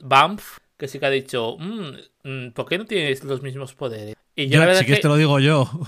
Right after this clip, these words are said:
Speaker 2: porque
Speaker 1: en
Speaker 2: no
Speaker 1: el,
Speaker 2: tienen
Speaker 1: en
Speaker 2: dinero para hacer eso. <laughs>
Speaker 1: <laughs> También es verdad.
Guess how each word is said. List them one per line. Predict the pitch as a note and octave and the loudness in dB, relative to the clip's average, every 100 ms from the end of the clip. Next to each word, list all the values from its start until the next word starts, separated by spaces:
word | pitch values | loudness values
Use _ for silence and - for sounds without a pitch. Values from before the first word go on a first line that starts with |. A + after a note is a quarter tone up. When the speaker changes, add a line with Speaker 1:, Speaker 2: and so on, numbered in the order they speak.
| D3 | -6
Speaker 2:
porque | C#3+ C3 | -4 0
Speaker 1:
en | D3+ | 2
Speaker 2:
no | D3+ | 4
Speaker 1:
el, | |
Speaker 2:
tienen | E3+ F3+ | 4 4
Speaker 1:
en | D#3 | 4
Speaker 2:
dinero | E3 F#3 F3 | 4 2 0
para | D#3 | 0
hacer | D3 - D#3 | 0 2 2
eso. | D#3+ - D3 - A3+ - - | 2 2 0 0 -2 -2 -4
<laughs> | |
Speaker 1:
<laughs> | G3 - - F4 - G#3 | -4 -2 4 4 4 4
También | D3+ D#3 | 4 6
es | D#3+ | 2
verdad. | C3+ D3 D3+ | 4 4 4